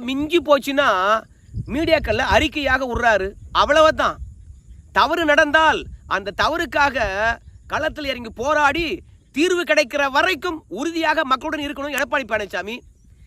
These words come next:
இது வரைக்கும் எடப்பாடி பழனிசாமி களத்துக்கே வரல. களத்துக்கே வராததுனால எதிர்க்கட்சி ஒன்று இருக்குதா அப்படின்ற கேள்வியை மக்களுக்கு எழுகிறது. இப்படி செயலற்ற தனமாக இருக்கின்றவர் தான் எடப்பாடி பழனிசாமி. திமுகவில் என்ன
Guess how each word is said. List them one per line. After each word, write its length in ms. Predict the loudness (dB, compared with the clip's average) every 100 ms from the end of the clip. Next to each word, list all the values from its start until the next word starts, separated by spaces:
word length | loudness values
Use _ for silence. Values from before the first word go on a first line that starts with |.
| -20 -14
இது 80 | -6 -4
வரைக்கும் 240 | -4 -2
எடப்பாடி 300 | -2 -2 -2 -2
பழனிசாமி 420 | -6 -4 -6 -4 -2
களத்துக்கே 420 | -2 -2 0 2 2
வரல. 200 | 0 -2 -2 -16 -20 _ -2
களத்துக்கே 460 | -2 -2 -4 -2 2
வராததுனால 500 | 4 2 2 2 2 2 -2 -6 -6
எதிர்க்கட்சி 340 | -6 -8 -6 -6
ஒன்று 160 | -6
இருக்குதா 300 | -6 -2 0 0 -2
அப்படின்ற 320 | -8 -10 -12 -6
கேள்வியை 360 | -4 -2 -2 -4 -4
மக்களுக்கு 340 | -6 -8 -6
எழுகிறது. 420 | -6 -6 -6 -6 -6 -10 -20 -20 -20 -16 -14
இப்படி 220 | -12 -12 -6
செயலற்ற 440 | 2 4 4 0 0
தனமாக 340 | 2 4 2 0 -4
இருக்கின்றவர் 460 | -6 -4 -2 0
தான் 200 | 0 0 -2
எடப்பாடி 320 | 0 -2 -2
பழனிசாமி. 420 | -4 -4 -4 -6 -8 _ -20 -20 -20 -12 -6
திமுகவில் 500 | -4 -2 0 2
என்ன 120 | 2